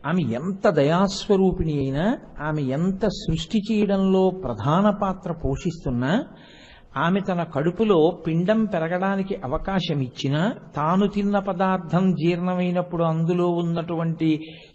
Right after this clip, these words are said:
శక్తిని నాభిగొట్టం ద్వారా పిల్లవాడికి చేరేటట్టుగా అమరిక ఏర్పాటు చేయబడి ఉన్నా, ఇన్ని ఉన్నా తల్లి పాత్రకు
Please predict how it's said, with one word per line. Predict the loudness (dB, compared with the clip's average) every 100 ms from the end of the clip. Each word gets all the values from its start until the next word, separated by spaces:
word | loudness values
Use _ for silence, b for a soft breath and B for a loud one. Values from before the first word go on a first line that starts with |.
| -6
శక్తిని | -2 -2 0 2 4 4
నాభిగొట్టం | 2 0 2 4 2 0 -2 0
ద్వారా | 2 2 2
పిల్లవాడికి | -2 -4 0 2 2 0 -2 -6
చేరేటట్టుగా | -2 0 2 0 -2 -4 -2 0 0 -2
అమరిక | -2 -2 0
ఏర్పాటు | 0 0 -2 -4 -4 -4
చేయబడి | -4 -4 -2 0 0
ఉన్నా, | 0 2 6 4 4 B B B B B B B B _ -14 -2
ఇన్ని | 6 10 12 12
ఉన్నా | 8 6 4 4 4 2 0 -12 -20 -10 -4
తల్లి | 0 2 2
పాత్రకు | 2 0 2 -2 -4 -6 -2 0 4 4